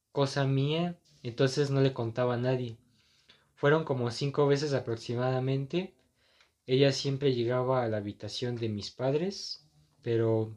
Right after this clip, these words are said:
me metía a buscarla y nada. Un día le platiqué a mi familia y ellos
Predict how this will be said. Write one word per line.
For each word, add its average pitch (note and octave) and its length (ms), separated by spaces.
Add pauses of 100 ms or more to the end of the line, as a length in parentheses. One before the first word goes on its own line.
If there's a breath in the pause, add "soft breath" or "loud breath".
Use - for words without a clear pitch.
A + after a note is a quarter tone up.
(680)
me A#2+ 120
metía A#2 360
a - 20
buscarla C3 800 (760 soft breath)
y A#2+ 120
nada. A2+ 500 (640)
Un C#3 160
día E3 160
le D3+ 120
platiqué A#2+ 440
a C3+ 60
mi C#3 100
familia B2 480
y B2 220
ellos C3 560